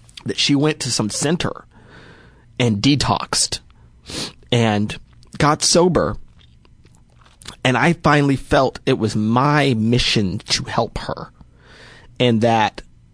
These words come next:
that's why I say with, like, my grandmother would write, write her off. I'm like, "I can't do that." And my stepfather, I thought, was enabling her. "I can't do that. This woman just needs to be loved. I can do that.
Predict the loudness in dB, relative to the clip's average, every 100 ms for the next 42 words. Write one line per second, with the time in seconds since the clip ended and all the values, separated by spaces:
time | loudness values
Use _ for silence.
0 | -2 2 4 4 2 2 0 0 -2 0
1 | 2 2 0 -2 -10 -2 -2 2 2 2
2 | 4 4 4 2 -2 -2 -2 -2 -4 0
3 | 0 0 0 -4 -8 -20 -18 -14 -14 -14
4 | -4 0 2 2 0 -6 -8 -4 -2 0
5 | 0 2 0 0 -4 -4 -4 -2 0 -2
6 | -2 -2 -2 -2 -4 -2 -4 -2 0 0
7 | 0 -2 -4 -6 -2 -2 -2 -2 -2 -4
8 | -4 -4 -4 -6 -8 -14 -18 -20 -20 -20
9 | -20 -20 -20 -20 -20 -2 2 4 2 2
10 | 0 -2 -4